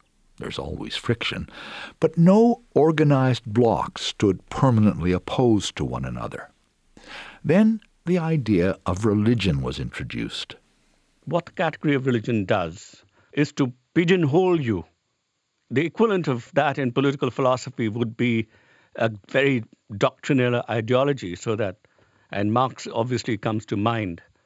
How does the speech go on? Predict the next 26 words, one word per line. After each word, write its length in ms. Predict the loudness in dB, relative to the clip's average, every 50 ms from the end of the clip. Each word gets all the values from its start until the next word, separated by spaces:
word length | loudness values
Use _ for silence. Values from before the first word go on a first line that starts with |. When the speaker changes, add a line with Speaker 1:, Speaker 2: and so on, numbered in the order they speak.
| _ _ _ _ _ _ _ _ _ -2
Speaker 2:
And 240 | -2 -2 -2 -4 -2 -2
that's 360 | 0 0 0 -4 -6 -8 -2
what 200 | 0 0 0 0
happens 540 | 0 -2 -2 -2 -2 -4 -4 -4 -4 -8 -14 -8
with 300 | 0 0 0 0 0 0
religion, 460 | -2 0 0 0 -2 -4 -10 -12 -8
so 140 | -6 -4 0
that 240 | 0 0 -2 -2 -4
you 100 | -4 -4
belong 680 | -2 -2 -2 -2 0 2 2 2 2 0 -2 -4 -4
to 140 | -4 -4 -4
one 540 | -4 -4 -4 -2 0 0 0 0 -2 -4 -6 -10
exclusive 800 | -16 -16 -16 -12 -4 0 2 2 2 2 0 0 -2 -4 -4
community, 580 | -10 -6 -4 -2 -2 -2 -4 -4 -6 -8 -8 -8 _ _ _ _ _ _ _ _ _ _ _ _ _ _ _ _ _ -2
as 140 | -2 0 0
I 140 | 0 -2 -2
said, 320 | 0 0 0 0 -2 -4 _ -2
in 260 | 0 2 2 0 0
distinction 680 | -2 -4 -6 -2 -2 0 0 0 -2 -2 -2 -2 -2
from, 500 | -2 _ -2 -2 -2 -2 -2 -4 -8 -10 -14 _ _ _ _ _ _ _ _ _ -12 -6
demarcated 720 | -4 0 0 0 0 -2 -2 -2 -2 -2 -2 -4 -6 -6 _ _
from, 340 | -4 -2 -2 -2 -4 -4
and 160 | -6 -6 -6 -4
sometime 440 | -4 -4 -4 -4 -4 -4 -4 -2
in 100 | -2 -2
opposition 800 | -4 -4 -2 -2 -2 0 0 0 0 -2 -4 -2 -2 -2 -2